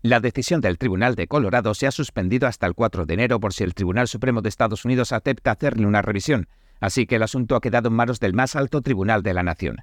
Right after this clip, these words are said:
Si no dice nada, se le impedirá al señor Trump participar en el proceso electoral de la República de Estados Unidos. En un post, el analista legal Jonathan Turley calificó la decisión del Tribunal Supremo de Colorado de totalmente equivocada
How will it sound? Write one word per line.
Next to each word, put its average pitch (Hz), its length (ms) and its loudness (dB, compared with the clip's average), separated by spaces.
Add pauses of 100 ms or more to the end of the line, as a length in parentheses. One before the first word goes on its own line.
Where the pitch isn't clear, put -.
(480)
Si - 160 -2
no 98 120 2
dice 104 240 0
nada, 127 240 2
se 127 120 -4
le 101 60 2
impedirá 92 340 0
al 120 80 2
señor 113 320 -2
Trump 120 220 -2 (260)
participar 113 640 0
en 143 100 0
el 143 80 0
proceso - 380 -2
electoral 131 420 0
de 120 120 0
la 98 100 2
República 135 480 0
de 110 80 2
Estados 92 340 -2
Unidos. 82 460 -6 (500)
En 117 120 0
un 117 100 -2
post, 139 300 -2 (180)
el 107 140 2
analista 101 440 0
legal 117 300 2
Jonathan 104 420 0
Turley 107 400 0 (400)
calificó 120 420 0
la 123 100 2
decisión 107 400 -2
del 98 160 0
Tribunal 101 280 -2
Supremo 127 360 -2
de 120 100 0
Colorado 127 420 0
de 107 160 0
totalmente 131 680 0
equivocada 113 540 0